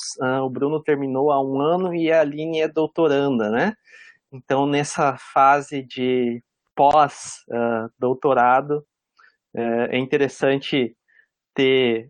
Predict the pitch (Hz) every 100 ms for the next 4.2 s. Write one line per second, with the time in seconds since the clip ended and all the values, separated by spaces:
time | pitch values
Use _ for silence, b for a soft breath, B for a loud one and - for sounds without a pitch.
0 | - 120 139 127 127 127 120 - 127 123
1 | - - 120 120 120 135 - - 123 -
2 | 127 120 113 117 123 120 - - - 117
3 | - - 123 117 123 123 - - 120 117
4 | 120